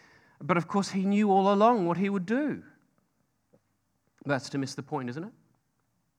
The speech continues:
This response to loss is natural, it's powerful, it's legitimate, it's human.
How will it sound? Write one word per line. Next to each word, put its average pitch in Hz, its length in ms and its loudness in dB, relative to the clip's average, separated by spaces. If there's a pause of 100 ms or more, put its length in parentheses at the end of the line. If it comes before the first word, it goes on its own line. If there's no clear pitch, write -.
(1040)
This 147 180 -4
response 143 520 -4
to 131 120 -8
loss 143 320 0
is 127 140 -8
natural, 143 420 -4
it's 95 100 -14
powerful, 160 600 -2
it's 107 120 -16
legitimate, 135 480 -4
it's 110 140 -16
human. 220 420 -6